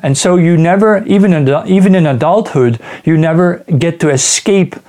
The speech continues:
the abuse because you have come to believe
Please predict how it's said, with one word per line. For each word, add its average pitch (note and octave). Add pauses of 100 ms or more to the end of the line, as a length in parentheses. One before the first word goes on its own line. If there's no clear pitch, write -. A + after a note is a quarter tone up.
(120)
the C#3+
abuse C3 (360)
because C#3
you E3
have D3
come D3
to C3+
believe C3